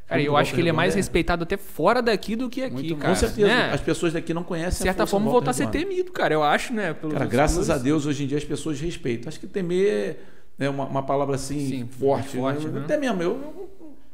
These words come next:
Speaker 2: o Flamengo, ah, o time
Speaker 1: Uhum.
Speaker 2: do Flamengo tá voando.
Speaker 1: Não teme,
Speaker 2: A gente
Speaker 1: Flamengo.
Speaker 2: respeita, mas tem que
Speaker 1: Uhum.
Speaker 2: temer o Flamengo. A gente tentou jogar contra o Flamengo, de igual pra
Speaker 1: É.
Speaker 2: igual. Ah, perdeu. Perdeu, tentamos jogar.
Speaker 1: Sim.
Speaker 2: Entendeu? Então, acho que as pessoas respeitam muito Volta Redonda. Volta Redonda é assim,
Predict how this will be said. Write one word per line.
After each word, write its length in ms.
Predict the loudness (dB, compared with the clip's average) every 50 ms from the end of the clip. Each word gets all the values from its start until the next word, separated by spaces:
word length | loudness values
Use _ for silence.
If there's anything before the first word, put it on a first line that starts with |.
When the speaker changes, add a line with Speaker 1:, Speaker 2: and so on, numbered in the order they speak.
| -10 -10
Speaker 2:
o 40 | -6
Flamengo, 480 | -2 -2 0 0 0 -2 -2 -2 -2
ah, 160 | -2 -2 -2
o 60 | -2 -2
time 140 | -2 -2 -2
Speaker 1:
Uhum. 40 | -2
Speaker 2:
do 60 | -2
Flamengo 260 | -4 -6 -6 -6 -6
tá 200 | -6 -4 -4 -4
voando. 460 | -4 -4 -4 -4 -2 -2 -2 -2 -2 -4
Speaker 1:
Não 60 | -6
teme, 300 | -8 -8 -8 -6 -4 -2
Speaker 2:
A 40 | -2
gente 160 | 0 0 -2 -2
Speaker 1:
Flamengo. 120 | -2 -2
Speaker 2:
respeita, 400 | -2 -2 -4 -2 -2 -2 -2 -2
mas 100 | -6 -6
tem 100 | -6 -4 -4
que 40 | -2
Speaker 1:
Uhum. 80 | -2
Speaker 2:
temer 120 | 0 0 -2
o 20 |
Flamengo. 360 | -2 -4 -6 -4 -4 -4 -2 -4
A 20 |
gente 100 | -4 -6
tentou 240 | -6 -6 -4 -4 -4
jogar 160 | -4 -4 -6
contra 180 | -6 -8 -8 -6
o 20 |
Flamengo, 260 | -6 -6 -6 -4 -4 -4
de 60 | -2
igual 140 | -2 -2 0
pra 100 | 0 0
Speaker 1:
É. 40 | 0
Speaker 2:
igual. 200 | 2 2 2 2
Ah, 80 | 0
perdeu. 540 | 0 0 0 0 0 2 2 0 0 0 -6 -10 -10 -12 -12 -12 -10
Perdeu, 260 | -8 -8 -6 -6 -6 -8
tentamos 400 | -10 -12 -12 -12 -12 -10 -8 -8
jogar. 400 | -6 -4 -4 -4 -4 -4 -8 -12 -12
Speaker 1:
Sim. 200 | -10 -10 -10 -10 -10 -10 -12 -12 -10 -8
Speaker 2:
Entendeu? 220 | -6 -4 -2 -2
Então, 360 | -2 -4 -4 -4 -2 -2 -2
acho 160 | -2 -4 -4
que 80 | -2 -2
as 140 | -2 -2 -2
pessoas 320 | -4 -6 -6 -4 -2 -2 -2
respeitam 400 | -2 -2 -2 -4 -6 -4 -4 -4
muito 300 | -4 -4 -4 -4 -4 -4
Volta 260 | -4 -4 -4 -4 -6
Redonda. 280 | -6 -6 -6 -6 -8 -8
Volta 240 | -8 -8 -8 -6 -8
Redonda 320 | -8 -6 -8 -8 -6 -6
é 40 | -6
assim, 460 | -8 -8 -8 -8 -6 -6 -6 -6 -8